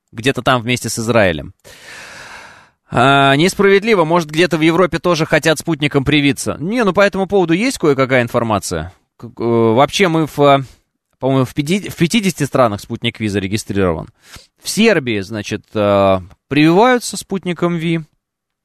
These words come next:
В Венгрии прививаются спутником Ви. Это если из европейских, да? А, со, со словаками была какая-то проблема, они там начали скандалить, что, значит, наша вакцина — это,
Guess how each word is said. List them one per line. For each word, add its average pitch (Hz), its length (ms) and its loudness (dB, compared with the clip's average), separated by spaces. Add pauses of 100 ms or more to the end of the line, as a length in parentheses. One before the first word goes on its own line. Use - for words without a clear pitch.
(360)
В 110 80 -10
Венгрии 185 800 0 (500)
прививаются 147 600 2
спутником 131 480 -6
Ви. 117 160 0
Это 113 100 -4
если 135 360 0
из 120 120 -4
европейских, 117 800 -2
да? 139 320 0 (680)
А, 117 320 0
со, - 220 -2
со - 200 -4
словаками 190 600 0
была 175 260 2
какая-то 160 440 0
проблема, 175 640 0
они 143 180 0
там 139 220 0
начали 135 320 -2
скандалить, 120 640 0
что, 87 420 -12 (720)
значит, - 260 -8
наша 135 280 0
вакцина — 123 440 0
это, 107 600 2